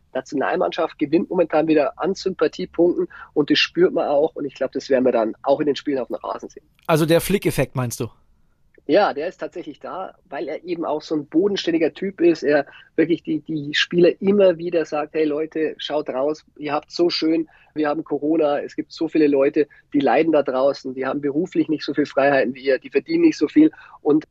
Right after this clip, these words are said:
Speaker 1: dieses Erden, glaube ich, das ist wichtig, dass die Jungs da wirklich auch ein bisschen nach links und rechts schauen. Und das merken dann auch die Fans. Also heute auch bei der Ankunft merkt man Autogramme wieder mal gegeben. Das war ja auch nicht immer so. Also die wissen schon, dass sie jetzt wirklich mal ein bisschen was zurückgeben müssen.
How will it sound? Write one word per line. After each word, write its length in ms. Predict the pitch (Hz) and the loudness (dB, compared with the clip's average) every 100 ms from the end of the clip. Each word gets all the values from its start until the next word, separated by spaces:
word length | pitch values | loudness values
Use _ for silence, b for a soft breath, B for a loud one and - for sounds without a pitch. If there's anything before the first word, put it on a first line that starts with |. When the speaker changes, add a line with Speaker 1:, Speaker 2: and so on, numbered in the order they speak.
| - | -12
Speaker 1:
dieses 340 | 208 214 - 151 | -8 -8 -10 -6
Erden, 380 | 170 208 196 | -2 -2 -4
glaube 260 | 165 147 160 | -8 -8 -8
ich, 160 | 151 - | -10 -8
das 180 | 160 | -10
ist 160 | 156 139 | -10 -4
wichtig, 520 | 175 - 214 190 - | -4 -2 -2 -2 -4
dass 180 | 160 - | -8 -4
die 60 | 160 | 0
Jungs 260 | 156 165 | 0 2
da 120 | - 147 | 2 2
wirklich 240 | 160 147 | 2 0
auch 80 | 143 | 0
ein 60 | |
bisschen 340 | 151 - 160 151 B B B | -2 2 2 2 B B B
nach 140 | 131 143 | -4 2
links 280 | 175 190 | 0 0
und 120 | 135 135 | -6 -4
rechts 300 | 156 - - | -4 -4 -2
schauen. 220 | 170 170 | 0 0
Und 120 | 147 | 0
das 140 | 147 | -2
merken 260 | 147 180 208 | 0 -2 0
dann 100 | 208 | -2
auch 140 | 180 | -2
die 100 | - | -6
Fans. 460 | 160 151 180 233 - | -2 2 2 0 -4
Also 220 | 143 147 | -6 -2
heute 200 | 180 - | -2 -2
auch 100 | 151 | -4
bei 100 | - | 0
der 120 | 156 - | 0 0
Ankunft 440 | 208 - 190 - | -4 -6 -8 -6
merkt 180 | 170 151 | -6 -4
man 160 | 165 - b b | -6 -8 b b
Autogramme 640 | 156 175 - 147 180 165 | -4 -4 -6 -8 -6 -4
wieder 100 | 165 | -4
mal 160 | 156 156 | -4 -4
gegeben. 400 | 147 151 160 151 | -6 -4 -4 -4
Das 160 | 139 | -8
war 100 | 156 | -6
ja 160 | 151 - | -6 -4
auch 140 | 160 | -6
nicht 200 | 175 - | -8 -10
immer 260 | 170 156 147 | -6 -4 -4
so. 300 | 156 156 156 B B - | -2 -2 -2 B B -4
Also 240 | 143 160 | -4 -4
die 180 | 156 151 | -6 -4
wissen 280 | 202 - 185 | -4 -2 -2
schon, 280 | 180 175 | 2 2
dass 180 | 160 147 | 2 0
sie 80 | 156 | 0
jetzt 260 | 147 - - | 0 -4 -10
wirklich 220 | 165 175 | -4 0
mal 120 | 156 151 | 2 2
ein 80 | |
bisschen 240 | 160 165 151 | 0 -2 -2
was 100 | 135 | -2
zurückgeben 460 | - 139 - 98 | -4 -4 -4 -10
müssen. 200 | - - | -8 -10